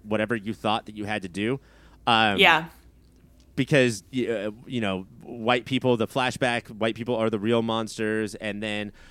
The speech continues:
Speaker 1: the homeless guy who's coming to kill the main character, he's black, and so she's scared, but he's actually there to save her. Um, all of that stuff sort of fell flat. But everything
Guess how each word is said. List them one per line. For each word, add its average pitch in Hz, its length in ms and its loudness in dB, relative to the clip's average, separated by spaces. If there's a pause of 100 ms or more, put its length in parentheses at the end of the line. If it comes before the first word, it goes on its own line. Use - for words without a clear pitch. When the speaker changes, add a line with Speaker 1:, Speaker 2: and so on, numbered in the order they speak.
(160)
Speaker 1:
the 113 80 -2
homeless 139 380 0
guy 131 220 2
who's 120 160 -2
coming 113 240 -4
to 95 80 -8
kill 135 240 0
the 123 60 -4
main 120 180 -4
character, 117 540 -4 (840)
he's 123 300 -4
black, 113 460 -2
and 104 160 -12
so 107 160 -4
she's 113 300 -8
scared, 110 440 -4
but 101 140 -10
he's 107 180 -10
actually 104 280 -6
there 101 100 -4
to 87 60 -12
save 117 360 -4
her. 110 320 -4 (380)
Um, 95 560 -2 (100)
all 143 220 4
of 139 80 2
that 123 200 -2
stuff 113 280 -4
sort 107 180 -4
of 98 80 -8
fell 95 180 -4
flat. 135 420 -4 (500)
But 156 360 6 (760)
everything 165 640 2